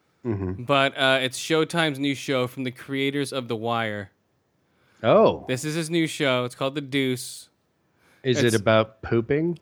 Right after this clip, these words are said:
Speaker 2: No, it's about the seventies porn industry in New York with
Speaker 1: Oh.
Speaker 2: James Franco as playing twins.
Speaker 1: <laughs> Oh,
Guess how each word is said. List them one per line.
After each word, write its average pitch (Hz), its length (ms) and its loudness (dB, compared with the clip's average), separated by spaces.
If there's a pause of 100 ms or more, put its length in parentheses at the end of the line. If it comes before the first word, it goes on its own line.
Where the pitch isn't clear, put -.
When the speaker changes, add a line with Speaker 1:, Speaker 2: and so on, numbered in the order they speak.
(100)
Speaker 2:
No, 131 380 4
it's 127 160 -8
about 143 320 0
the 123 60 -8
seventies 165 540 0
porn 151 340 -4
industry 123 440 -6
in 113 60 -6
New 113 60 -4
York 117 340 -4 (720)
with 139 160 4
Speaker 1:
Oh. 160 160 4
Speaker 2:
James 151 420 4
Franco 151 500 0
as 117 100 -4
playing 143 360 -2
twins. 117 600 -6
Speaker 1:
<laughs> - 60 -20 (480)
Oh, 254 60 -4